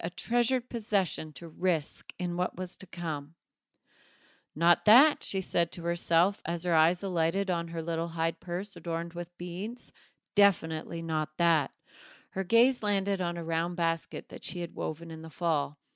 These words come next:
Her uncle had given her some porcupine quills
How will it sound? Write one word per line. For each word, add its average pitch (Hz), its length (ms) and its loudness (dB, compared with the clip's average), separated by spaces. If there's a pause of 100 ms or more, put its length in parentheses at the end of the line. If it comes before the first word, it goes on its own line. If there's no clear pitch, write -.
(180)
Her 214 120 0
uncle 254 300 2
had 214 180 0
given 185 280 -4
her 175 140 -2
some 175 220 -8
porcupine 214 640 -2
quills 160 480 -2